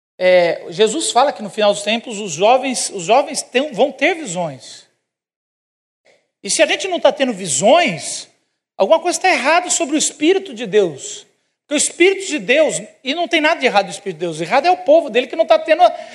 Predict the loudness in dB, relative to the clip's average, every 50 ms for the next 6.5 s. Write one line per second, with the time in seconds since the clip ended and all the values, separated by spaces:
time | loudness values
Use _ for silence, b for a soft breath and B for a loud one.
0 | B B -4 -4 2 4 4 4 4 2 -2 -2 2 2 2 2 2 -2 -2 -8
1 | -6 -2 2 4 4 4 2 -2 -6 -10 -10 -10 -8 -6 -4 -4 -4 -6 -12 -20
2 | b b b b b b -8 2 4 4 4 4 2 -2 -2 -2 -4 -6 _ _
3 | _ _ _ _ -20 -20 _ _ 2 4 4 4 2 0 -4 -16 -20 _ _ _
4 | -2 -2 -2 -2 0 -2 -2 2 2 0 0 0 0 -2 -4 -4 -4 -4 0 2
5 | 2 4 4 0 -2 -4 -6 0 2 2 2 2 2 0 -2 2 4 2 4 4
6 | 4 4 6 4 4 2 0 -4 -8 -10